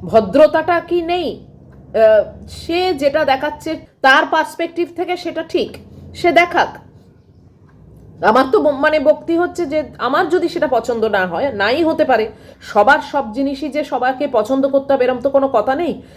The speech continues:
কিন্তু আমার যদি পছন্দ না হয় আমি সেখান থেকে সরে যাব, আমি দেখব না। এই, আহ, উপায়টা তো সবসময় সোশ্যাল মিডিয়ায় আছে, কিন্তু আমি তার, উম, উম, মানে, উম,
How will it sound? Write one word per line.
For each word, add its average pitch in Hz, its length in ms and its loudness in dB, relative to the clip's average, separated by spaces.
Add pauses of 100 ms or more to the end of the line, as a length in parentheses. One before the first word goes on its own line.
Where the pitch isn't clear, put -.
(140)
কিন্তু 311 240 4
আমার 269 380 2
যদি 349 200 -2
পছন্দ 339 420 -2
না 311 180 -2
হয় 403 200 -6
আমি 330 180 -4
সেখান 285 380 -4
থেকে 320 180 -4
সরে 269 280 2
যাব, 277 240 0
আমি 277 200 -4
দেখব 196 480 2
না। - 160 -12 (560)
এই, 330 420 0
আহ, 285 260 2
উপায়টা 349 400 0
তো 370 140 -4
সবসময় 349 500 -8
সোশ্যাল 339 300 -6
মিডিয়ায় 320 380 -2
আছে, 311 360 -2 (420)
কিন্তু 359 320 4
আমি 349 260 2
তার, 330 300 2 (160)
উম, 285 320 -6
উম, 262 400 -4
মানে, 277 280 0
উম, 226 320 -8